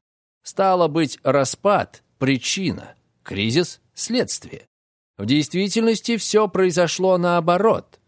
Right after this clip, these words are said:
Экономический кризис был не следствием, а важнейшей причиной распада С С С Р. ибо являлся кризисом всей системы социалистической плановой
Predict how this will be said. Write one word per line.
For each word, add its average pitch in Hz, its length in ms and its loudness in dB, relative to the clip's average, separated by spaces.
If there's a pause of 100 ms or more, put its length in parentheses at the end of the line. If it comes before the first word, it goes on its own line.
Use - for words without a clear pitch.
(220)
Экономический 131 840 0
кризис 113 760 -2
был 165 320 2
не 165 160 0
следствием, 175 840 0
а 143 140 2
важнейшей 139 720 2
причиной 143 640 -2
распада 98 580 -2
С 92 160 -6
С 95 140 -4
С - 100 -6
Р. - 220 -12 (380)
ибо 107 160 -2
являлся 131 600 2
кризисом 147 640 0 (140)
всей 165 400 0
системы 170 680 -2
социалистической 120 1040 -2
плановой 120 520 0